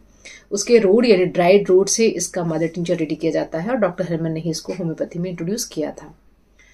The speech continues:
ये जो मेडिसिन होती है सबसे इसका जो इंपॉर्टेंट एक्शन होता है वो ब्रेन पर होता है, स्पाइनल कॉर्ड पर होता है, पेट पर होता है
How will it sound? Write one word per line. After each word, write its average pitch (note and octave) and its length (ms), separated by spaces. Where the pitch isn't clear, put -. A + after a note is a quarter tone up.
ये G#3+ 120
जो B3 140
मेडिसिन G3 340
होती F3+ 300
है G#3+ 220
सबसे A#3+ 340
इसका F#3+ 480
जो F#3 120
इंपॉर्टेंट E3 400
एक्शन A3+ 320
होता A3+ 220
है A3 120
वो G#3 120
ब्रेन D#3+ 280
पर F#3+ 160
होता G3+ 280
है, G#3+ 260
स्पाइनल G3+ 400
कॉर्ड F3 260
पर E3+ 180
होता E3 300
है, F3+ 360
पेट G#3 280
पर G#3 100
होता D#3 300
है E3+ 340